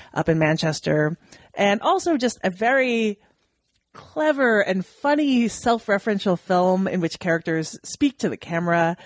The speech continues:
and challenge the narrative that's going on that becomes kind of a movie about biopics in that, you know, Steve Coogan's character is always trying to tell you what his character's grand arc is, and the movie keeps failing to really comply with that.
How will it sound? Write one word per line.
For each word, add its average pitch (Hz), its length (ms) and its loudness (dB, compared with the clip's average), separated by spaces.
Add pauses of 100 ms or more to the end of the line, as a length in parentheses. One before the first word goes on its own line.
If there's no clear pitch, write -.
(240)
and 175 160 -2
challenge 202 560 0
the 180 80 0
narrative 160 400 2
that's 156 180 -4
going 156 280 0
on 156 420 -2 (320)
that 220 140 0
becomes 392 480 -2
kind 311 240 0
of 277 80 2
a 247 40 6
movie 226 300 2
about 180 300 0
biopics 165 580 0 (300)
in 180 180 4
that, 160 320 2 (420)
you 185 200 -2
know, 165 140 0
Steve 208 300 -4
Coogan's 180 380 0
character 180 460 0
is 165 160 0
always 180 360 0
trying 190 360 0
to 185 80 -10
tell 202 340 0
you 160 480 0 (480)
what 196 460 0
his 190 240 -2
character's 180 540 0
grand 175 540 2
arc 175 320 0
is, 143 520 -4 (260)
and 190 140 2
the 220 40 6
movie 208 220 2
keeps - 460 -4
failing 175 500 4
to 170 140 -4
really 156 240 2
comply 113 380 -6
with - 160 -10
that. - 220 -8